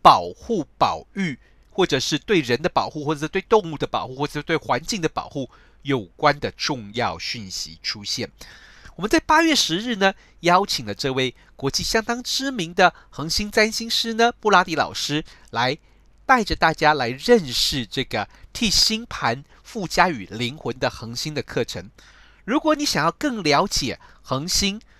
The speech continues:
从恒星丰富你对星盘的解读的话，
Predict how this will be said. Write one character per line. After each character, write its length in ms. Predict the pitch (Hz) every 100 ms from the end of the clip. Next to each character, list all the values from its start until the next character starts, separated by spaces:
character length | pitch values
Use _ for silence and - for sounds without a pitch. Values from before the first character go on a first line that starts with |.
| _ -
从 200 | 156 202
恒 260 | 117 185
星 300 | 196 226 240 - -
丰 380 | - - 262 269
富 280 | 277 277 175 143
你 180 | 131
对 340 | 113 208 190 165 _ _ -
星 340 | - - 254
盘 220 | - 135
的 100 | 151
解 260 | 143 - 87
读 160 | 95 92
的 140 | 98
话， 240 | - 123